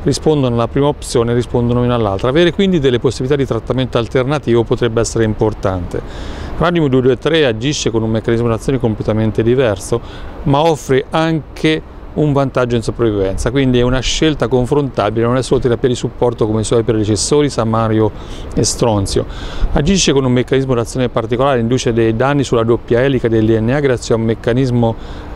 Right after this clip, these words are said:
eh, radioisotopico naturalmente, ma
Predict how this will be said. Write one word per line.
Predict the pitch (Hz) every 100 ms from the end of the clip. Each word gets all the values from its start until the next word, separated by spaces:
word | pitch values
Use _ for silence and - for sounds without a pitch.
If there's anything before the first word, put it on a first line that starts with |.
| -
eh, | 135 123 113 120 117
radioisotopico | 113 147 117 120 214 202 135 120
naturalmente, | 113 123 117 127 185 170 123
ma | 120 131